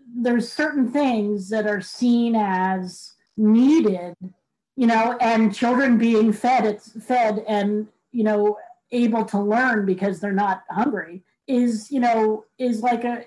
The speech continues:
it's, it's as needed as a textbook and a desk and a chalkboard. So that's, like, that's a place where you could use that model of everybody gets this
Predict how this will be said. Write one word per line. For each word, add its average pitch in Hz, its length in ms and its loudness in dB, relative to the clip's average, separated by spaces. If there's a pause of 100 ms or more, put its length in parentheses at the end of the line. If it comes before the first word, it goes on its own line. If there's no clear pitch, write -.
it's, 233 400 -4
it's 254 180 -4
as 247 200 0
needed 277 340 4
as 233 180 0
a 208 40 -2
textbook 190 640 -4 (460)
and 214 180 -2
a 202 60 -2
desk 185 560 -2 (680)
and 214 160 -2
a 202 40 -4
chalkboard. 294 640 -4 (420)
So 254 680 -2 (960)
that's, 285 680 -2
like, 240 240 0 (280)
that's 294 380 0
a 370 60 0
place 226 440 -2
where 220 120 -2
you 220 280 2
could 202 360 -2 (420)
use 240 720 2
that 196 360 0
model 185 560 -2
of 170 360 -6
everybody 233 840 0
gets 196 380 -2
this - 600 -20